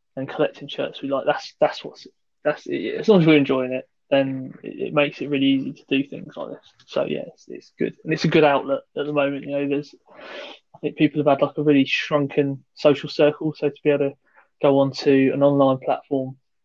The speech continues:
and find people, like, a similar interests where it's not, you know, you don't have to meet up, and it is quite, um, sort of remote, and you can put out exactly what you wanna put out, how you want it to look,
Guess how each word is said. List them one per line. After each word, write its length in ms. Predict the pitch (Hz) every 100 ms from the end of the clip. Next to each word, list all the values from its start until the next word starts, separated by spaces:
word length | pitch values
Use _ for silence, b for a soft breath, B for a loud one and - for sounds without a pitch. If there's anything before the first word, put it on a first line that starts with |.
| _ _ _
and 480 | 147 139 135 131 135
find 300 | - 147 131
people, 240 | - 139 139
like, 180 | 131
a 40 | -
similar 340 | - 151 147
interests 720 | 147 139 139 - - _ - _ _ -
where 280 | - 147 139
it's 180 | 131 160
not, 180 | 147 - _ _ _
you 80 | -
know, 80 | 135
you 140 | 131 135
don't 140 | - 135
have 160 | 139
to 200 | - 139 - b b b b b -
meet 220 | 143 143
up, 280 | 147 143 -
and 80 | 139
it 80 | 139
is 180 | 147 -
quite, 540 | - - 143 135 -
um, 380 | 143 135 131 139 _ _ _ _ - _
sort 260 | - 170 147
of 40 |
remote, 360 | 147 143 135 135
and 120 | 135
you 60 | 139
can 140 | 147
put 240 | 143 -
out 300 | 139 135 123 _ _ _
exactly 480 | - 156 143 143 151 -
what 220 | 151 147
you 180 | 151 151
wanna 200 | 147 143
put 200 | 135 -
out, 280 | 143 139 131 -
how 220 | - 139
you 180 | 135 135
want 140 | 139
it 100 | -
to 100 | -
look, 280 | 139 135